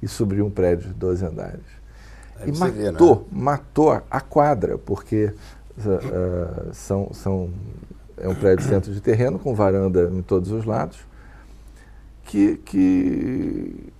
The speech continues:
Speaker 1: e a varanda é virada pra tua área, vende pro teu quarto.
Speaker 2: Uhum.
Speaker 1: Então, matou a, matou a casa, matou a casa. Nós, nós não fizemos o negócio por causa da
Speaker 2: Agora, voltando a
Speaker 1: É.
Speaker 2: essas famílias que chegaram em Joinville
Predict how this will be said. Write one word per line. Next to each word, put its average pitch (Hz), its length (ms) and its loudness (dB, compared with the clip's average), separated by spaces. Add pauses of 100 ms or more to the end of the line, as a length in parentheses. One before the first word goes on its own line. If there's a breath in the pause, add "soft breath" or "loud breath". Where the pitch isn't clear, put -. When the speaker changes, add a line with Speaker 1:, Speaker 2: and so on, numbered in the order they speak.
(180)
Speaker 1:
e 131 120 2
a 131 40 6
varanda 165 360 0
é 196 40 2
virada 101 340 0
pra - 120 -4
tua 214 260 0
área, 156 240 0
vende 113 280 0
pro - 100 -6
teu 139 140 0
quarto. 190 420 -2 (460 loud breath)
Speaker 2:
Uhum. 90 280 -12 (160)
Speaker 1:
Então, 117 420 -2
matou 160 300 0
a, 196 80 0 (140)
matou 107 280 -2
a 151 60 -4
casa, - 280 -10 (240)
matou 120 220 -8
a 127 40 -6
casa. - 220 -10
Nós, 123 340 0
nós 110 220 0
não 135 120 -2
fizemos 127 420 -4
o 117 40 -4
negócio 104 360 -2
por - 80 -18
causa - 220 -6
da - 180 -10 (320 soft breath)
Speaker 2:
Agora, 143 280 2
voltando 151 880 0
a 90 220 -4
Speaker 1:
É. 107 40 -6
Speaker 2:
essas - 260 -12
famílias 98 880 -8 (680 soft breath)
que 101 100 -14
chegaram 113 760 -2
em 113 40 -6
Joinville 92 580 -8